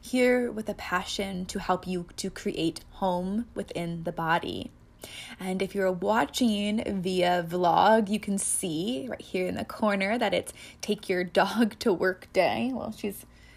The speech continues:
cleaning herself <laughs> right now. Sorry about <laughs> that. But it's Take Your Dog to Work Day. In fact, here in the Bentley household, every day is Take Your Dog to Work Day.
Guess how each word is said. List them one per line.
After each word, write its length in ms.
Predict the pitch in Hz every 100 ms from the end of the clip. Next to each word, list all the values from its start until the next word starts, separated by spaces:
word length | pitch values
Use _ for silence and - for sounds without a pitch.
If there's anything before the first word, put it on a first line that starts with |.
| - -
cleaning 480 | - 196 196 165 175
herself 720 | 190 214 - 269 285 302 226
<laughs> 0 |
right 240 | 262 226
now. 280 | 226 262 359
Sorry 380 | - 240 190 190
about 440 | 185 262 - -
<laughs> 80 | -
that. 460 | 254 427 - 392 - - 539 587 523 415 -
But 100 | -
it's 160 | 285 311
Take 200 | 330 -
Your 100 | 339
Dog 180 | 330 311
to 100 | 330
Work 320 | 339 403 -
Day. 340 | 277 202 - -
In 140 | 214
fact, 340 | 233 - - - -
here 280 | - 285 285
in 100 | 247
the 80 | 226
Bentley 280 | 175 202 208
household, 500 | 202 196 190 175 -
every 200 | 185 180
day 180 | 151 151
is 320 | 156 165 - -
Take 320 | - - -
Your 100 | -
Dog 380 | - - - - -
to 120 | -
Work 300 | - - -
Day. 160 | -